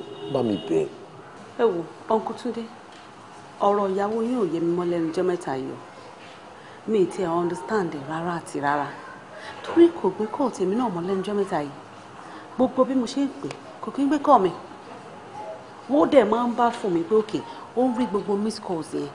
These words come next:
Speaker 2: kò dẹ̀ lè pè mí padà. Even ọkọ mi gan-an tó jọ wà l'Abẹ́òkúta, tí mo sọ fún pé kó máa bá mi yọjú sí lẹ́ẹ̀kọ̀ọ̀kan, ọkọ mi ní pé láti ọjọ́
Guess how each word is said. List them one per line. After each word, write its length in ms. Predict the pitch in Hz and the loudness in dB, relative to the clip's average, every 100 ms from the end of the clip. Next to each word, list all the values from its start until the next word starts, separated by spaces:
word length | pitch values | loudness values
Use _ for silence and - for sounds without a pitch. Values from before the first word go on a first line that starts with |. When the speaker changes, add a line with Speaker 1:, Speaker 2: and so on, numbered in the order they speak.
| - - | -12 -8
Speaker 2:
kò 80 | 151 | -6
dẹ̀ 160 | 143 131 | -4 -6
lè 80 | 139 | -6
pè 60 | 160 | -2
mí 120 | 160 | -2
padà. 240 | 165 156 - - - - - - - - - | -2 -4 -4 -12 -16 -18 -18 -18 -18 -14 10
Even 360 | 339 285 277 185 202 | 12 12 10 4 2
ọkọ 260 | 208 214 196 | 2 4 6
mi 140 | 190 | 6
gan-an 340 | 185 190 185 | 6 6 6
tó 140 | 185 220 | 4 0
jọ 120 | 190 | 0
wà 60 | 147 | -2
l'Abẹ́òkúta, 500 | 151 175 202 185 170 139 - - - | 0 0 -2 0 -2 -4 -8 -16 -6
tí 100 | 247 | 2
mo 100 | 214 | 2
sọ 160 | 196 196 | 4 0
fún 160 | 226 220 | 0 2
pé 120 | 220 | 0
kó 140 | - | 2
máa 140 | 202 185 | 2 4
bá 140 | 202 | 6
mi 120 | 185 175 | 6 4
yọjú 260 | 175 175 196 | 4 2 -2
sí 160 | - 202 | -6 -4
lẹ́ẹ̀kọ̀ọ̀kan, 640 | 196 196 - 139 - 143 - - - 226 | 0 0 -2 -6 -6 -10 -10 -14 -2 0
ọkọ 220 | 220 220 | 2 4
mi 100 | 220 | 2
ní 100 | 226 | 2
pé 140 | 240 | 2
láti 440 | 233 240 233 - 175 | 2 0 -2 -4 0
ọjọ́ 400 | 170 165 202 | 0 0 0